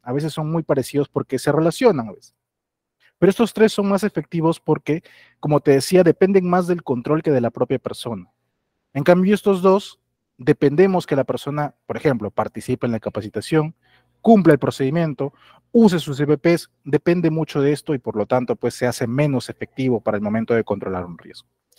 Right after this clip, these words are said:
Entonces, en nuestro ejemplo, que teníamos el tema de exposición a electrocuciones, manejo de,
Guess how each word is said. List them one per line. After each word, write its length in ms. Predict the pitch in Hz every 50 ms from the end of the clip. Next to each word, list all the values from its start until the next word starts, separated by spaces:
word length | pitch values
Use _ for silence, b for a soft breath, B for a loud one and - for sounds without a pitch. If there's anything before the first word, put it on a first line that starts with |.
| b b b b b b b b
Entonces, 480 | 277 202 226 294 277 240 - 226 202 -
en 100 | 180 170
nuestro 220 | 170 151 - 165
ejemplo, 440 | 151 - 220 202 185 156 151 151 -
que 180 | - 107 101 104
teníamos 500 | _ _ 120 117 123 131 135 143 135 -
el 80 | 120 104
tema 260 | - 131 135 131 127
de 80 | 123 131
exposición 480 | - - - 110 104 101 - 123 120
a 40 | 120
electrocuciones, 1000 | 117 113 - - - - - 110 - - 135 147 147 139 127 123 117 110 107 92
manejo 460 | 113 110 110 120 123 123 - - 120
de, 320 | 107 107 104 101 98 104